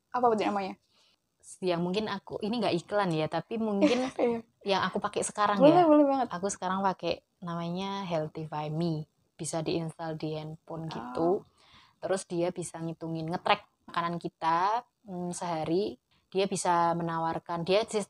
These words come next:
Speaker 2: basicnya pakai, eh, artificial intelligence,
Speaker 1: Mhm.
Speaker 2: A I, terus ada ahli gizinya juga. Tapi kalau misalnya kita mau pakai yang free, kita bisa dapat layanan basicnya.
Speaker 1: Mhm.
Speaker 2: Kita bisa nge-track makan, bisa ngitungin kalori, bisa ngasih rekomendasi aktivitas fisik sehari.
Speaker 1: Mhm.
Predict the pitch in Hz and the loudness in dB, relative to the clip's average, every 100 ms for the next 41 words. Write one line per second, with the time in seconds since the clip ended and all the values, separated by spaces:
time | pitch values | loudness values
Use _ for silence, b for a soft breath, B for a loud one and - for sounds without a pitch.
0 | - 185 170 180 208 214 196 185 170 175 | -6 -4 -2 -2 0 -2 0 0 2 -2
1 | - _ - 165 160 165 165 160 165 170 | -6 _ -8 -2 0 0 -4 -8 -6 -4
2 | 165 160 160 - - 156 156 214 208 277 | -4 -2 -4 -6 -8 -6 -4 -2 -4 -8
3 | _ _ _ _ - 160 - 156 165 196 | _ _ _ _ -12 -8 -4 -2 -2 -2
4 | 170 180 - 170 - 175 180 190 202 _ | -2 -4 -2 -4 -6 -4 -2 0 -2 _
5 | _ - 170 165 165 165 160 156 - 147 | _ -10 -4 -2 -2 -2 -4 -6 -6 -4
6 | - - 156 226 226 b b b 185 180 | -6 -8 -10 -8 -8 b b b 0 2
7 | 190 208 202 214 214 196 202 190 185 175 | 0 -2 -2 -2 2 2 2 0 0 2
8 | 165 208 226 - - 214 180 175 170 151 | 4 4 0 -8 -6 -4 -4 -4 -4 -2
9 | - 170 175 175 156 165 160 156 165 - | 0 0 -2 -4 -4 -6 -4 -6 -6 -10
10 | 226 226 220 180 180 170 165 160 160 160 | -10 -8 -4 -2 -2 -2 -4 -6 -10 -10
11 | 160 - 175 185 190 190 190 170 165 165 | -12 -6 -2 0 0 -2 -2 -2 -4 -4
12 | 165 165 165 165 165 180 175 - 165 160 | -6 -8 -6 -4 -2 -2 -2 0 2 2
13 | 160 - - 175 170 170 160 - - - | -2 -6 -2 -2 0 -2 -2 -2 -4 -6
14 | 160 160 - 156 170 - 160 156 151 170 | -10 -10 -10 -10 -10 -8 -6 -4 -2 -2
15 | 208 | -4